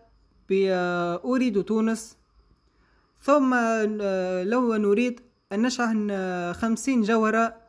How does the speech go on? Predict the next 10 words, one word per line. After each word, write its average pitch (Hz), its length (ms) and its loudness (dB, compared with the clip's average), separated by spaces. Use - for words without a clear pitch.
مع 202 380 2
علاوة 226 540 2
بخمسة 220 400 -2
وخمسين 196 460 -2
لأول 202 420 -2
مرة، 208 420 -2
نضغط 233 300 0
على 185 180 0
هذه 202 220 -2
الخانة. 202 500 0